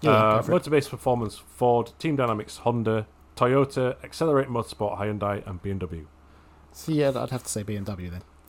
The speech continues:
Speaker 2: No, they're one point behind the leader, which is Accelerate Motorsport,
Speaker 1: Ah.
Speaker 2: Hyundai. But they are
Speaker 1: Ah, that's
Speaker 2: tied on
Speaker 1: interesting.
Speaker 2: points with Motorbase Ford, so B M W is in third.
Speaker 1: Ah, it's only because of them having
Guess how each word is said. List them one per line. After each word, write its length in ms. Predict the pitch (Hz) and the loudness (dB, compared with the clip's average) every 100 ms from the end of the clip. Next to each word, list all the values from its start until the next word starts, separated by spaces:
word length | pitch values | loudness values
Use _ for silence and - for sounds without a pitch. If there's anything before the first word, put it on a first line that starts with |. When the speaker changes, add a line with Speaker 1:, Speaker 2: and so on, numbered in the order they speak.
| - - - - | -20 -20 -14 -2
Speaker 2:
No, 240 | 107 131 | 2 4
they're 120 | 107 | 4
one 260 | 95 143 170 | 4 4 6
point 220 | 147 156 | 6 4
behind 340 | 120 123 147 | 4 2 2
the 80 | 139 | 4
leader, 360 | 139 156 139 123 - - - _ - - _ - _ - | 2 2 2 -2 -8 -20 -20 _ -20 -20 _ -20 _ -12
which 220 | 107 - | -8 -2
is 220 | 120 - - | -2 -2 -10
Accelerate 560 | 98 - 139 151 127 127 | -8 2 4 4 2 0
Motorsport, 480 | 113 123 151 104 - | -2 -4 -4 -6 -6
Speaker 1:
Ah. 60 | |
Speaker 2:
Hyundai. 280 | 101 113 - - - - _ - - - - - _ - - | -10 -10 -12 -18 -20 -20 _ -20 -20 -20 -20 -20 _ -20 -2
But 200 | 123 123 | -2 2
they 140 | 127 | 6
are 120 | 139 127 | 8 6
Speaker 1:
Ah, 20 | 170 | 4
that's 100 | 220 | 0
Speaker 2:
tied 260 | 220 214 | 4 6
on 40 | 233 | 6
Speaker 1:
interesting. 320 | 147 107 92 | 4 4 0
Speaker 2:
points 400 | 95 92 101 - | -4 -6 -8 -10
with 120 | 107 | -6
Motorbase 520 | 113 127 113 113 107 | -2 -4 -4 -6 -6
Ford, 380 | - 120 104 78 - | -6 -6 -6 -8 -14
so 120 | - | -10
B 120 | 92 | 0
M 60 | 139 | 2
W 160 | 135 113 | 4 2
is 100 | 98 | 0
in 60 | |
third. 380 | 90 120 104 78 - - - - - - - - | -4 -4 -6 -8 -18 -20 -20 -20 -20 -20 -18 -8
Speaker 1:
Ah, 520 | 151 156 113 73 - - | -4 -2 -4 -6 -14 -12
it's 100 | - | -4
only 140 | 156 | -2
because 320 | 135 127 127 | -2 0 -2
of 60 | 120 | 0
them 140 | 120 | -2
having 540 | 113 113 113 110 107 | -2 -4 -2 -2 -2